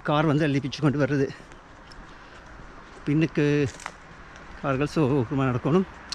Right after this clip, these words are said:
நல்ல, நல்ல இருட்டாயும் கிடக்கு, நல்ல கூலிங் நல்லா இருக்கு.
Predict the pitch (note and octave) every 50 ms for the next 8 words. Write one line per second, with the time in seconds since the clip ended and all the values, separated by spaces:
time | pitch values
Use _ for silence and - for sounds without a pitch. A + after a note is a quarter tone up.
0 | - - - - - - - - - - - - - - D3+ D3+ F#3 G#3+ A3 A3+
1 | A3 E3+ - - - - - - - - - - D3+ E3 G3 G#3 F#3+ F3+ F3+ A3
2 | G3 - - A3+ A3 A#3 G3 D#3 B2+ C3 A#2+ C#3+ D3 - - - - - - -
3 | - - - - - - - - - - - - - - - - - - - -
4 | - - - - - - - - - - - - - - - - - - - A#1+
5 | A1 - A1+ A1+ A1+ - - - - - - - - - - - - - - -
6 | - - - - - - - - - - - - - - - - - D#3+ E3+ F3+
7 | E3+ - F#3+ G3+ G3 G3 A3 A#3 C#4 - - - - - - - - - E3 D#3
8 | F3+ F#3 E3+ E3 - A#3+